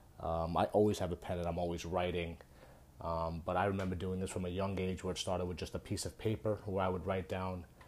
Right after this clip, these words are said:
uh, oh man, maybe ten or twenty things, um, <laughs> that I wanted to do the next day, you know, with all the ambition in the world when you're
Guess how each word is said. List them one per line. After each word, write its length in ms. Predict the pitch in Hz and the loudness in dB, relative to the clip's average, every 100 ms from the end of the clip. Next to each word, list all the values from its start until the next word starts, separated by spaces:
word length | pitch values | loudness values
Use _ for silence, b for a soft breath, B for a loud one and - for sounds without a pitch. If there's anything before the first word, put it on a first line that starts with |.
| B B B - - | B B B -12 -6
uh, 320 | - - - - | -2 -2 -2 -2
oh 160 | 80 82 | -4 -2
man, 220 | 80 - - | -4 -4 -8
maybe 240 | 95 95 95 | -4 -2 -2
ten 320 | - - 101 | -2 0 2
or 60 | 95 | 0
twenty 400 | - 117 107 104 | 0 2 2 0
things, 640 | - 104 110 90 - - B B B B | 0 2 2 -2 -8 -12 B B B B
um, 140 | - 131 | 2 4
<laughs> 140 | - | 8
that 120 | 151 143 | 8 8
I 20 | |
wanted 300 | 147 151 131 | 8 8 8
to 80 | 117 | 10
do 140 | 127 | 10
the 100 | 120 | 10
next 260 | 113 107 - | 10 6 6
day, 160 | 104 | 6
you 100 | 107 | 6
know, 120 | 104 | 6
with 120 | 95 101 | 4 4
all 140 | 101 | 4
the 120 | 101 98 | 4 2
ambition 400 | 90 101 104 104 | 4 2 2 2
in 80 | |
the 80 | 95 | 2
world 320 | 92 98 92 | 2 2 2
when 80 | 92 | 0
you're 100 | 92 | -2